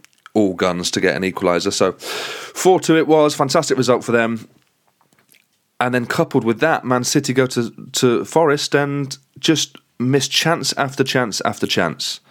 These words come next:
Really, really poor from them. The, it's interesting because City are maybe the only team I can think of in, in modern history in the Premier League who are clinical, who do just go and put teams away. It's so, so rare that you see City do what they did on Saturday.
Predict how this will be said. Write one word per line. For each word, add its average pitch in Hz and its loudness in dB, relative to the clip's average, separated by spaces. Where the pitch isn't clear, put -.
Really, 151 4
really 110 2
poor 101 2
from 95 -4
them. 92 -2
The, 123 0
it's 147 2
interesting 147 0
because 113 -2
City 196 2
are 135 4
maybe 135 0
the 127 2
only 147 2
team 127 0
I 113 0
can 113 -4
think 104 -2
of 78 2
in, 87 -4
in 92 -4
modern 98 2
history 82 -2
in 82 -4
the 85 -4
Premier 87 -2
League 78 -6
who 131 2
are 120 4
clinical, 101 -2
who 92 -2
do 107 2
just 101 -4
go 98 2
and 90 -2
put - -2
teams 92 -4
away. 85 2
It's 95 0
so, 151 2
so 135 0
rare 113 2
that 85 -6
you 85 -6
see 104 0
City 101 -2
do 98 0
what 92 0
they 90 -2
did 85 -4
on 87 -2
Saturday. - -6